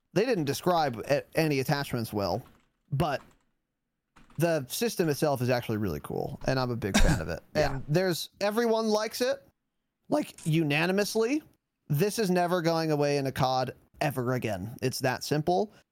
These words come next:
Speaker 1: There will always be a gunsmith unless they come out with something new and better.
Speaker 2: Exactly.
Speaker 1: But that won't be for a while. Uh, so this game will have a gunsmith. Um, it won't make much sense, but that's probably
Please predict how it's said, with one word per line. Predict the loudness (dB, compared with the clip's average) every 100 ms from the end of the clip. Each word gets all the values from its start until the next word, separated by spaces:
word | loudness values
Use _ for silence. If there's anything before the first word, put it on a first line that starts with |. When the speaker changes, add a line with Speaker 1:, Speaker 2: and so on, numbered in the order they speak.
| _
Speaker 1:
There | 0 2
will | 2
always | 2 2 2 2
be | 0
a | 2
gunsmith | 2 0 0 0 0 -2 -2
unless | 2 0 0
they | -4
come | -2 0
out | 0 -2
with | -2
something | -2 0 0 2
new | 2 2
and | 0 -2
better. | -2 -2 -4 -6
Speaker 2:
Exactly. | -8 -6 -6 -8 -10 -4
Speaker 1:
But | -2
that | 0 0
won't | 0
be | -2
for | -2 -2
a |
while. | 0 0 -2 -6 -4
Uh, | 0 2 0
so | 0 0
this | 0 -2
game | -2 0 2
will | 2 2 6
have | 6
a | 6
gunsmith. | 2 2 0 0 -2 -4 -12 -2
Um, | 2 4 2 0 0
it | 0 2
won't | 0 2
make | 0 2
much | 0 2
sense, | 0 0 -2 -4 -12 -20 _ _ _ _ _ _ -2
but | -2 0
that's | 0 0 -2
probably | 0 0 0 -2 -2 -2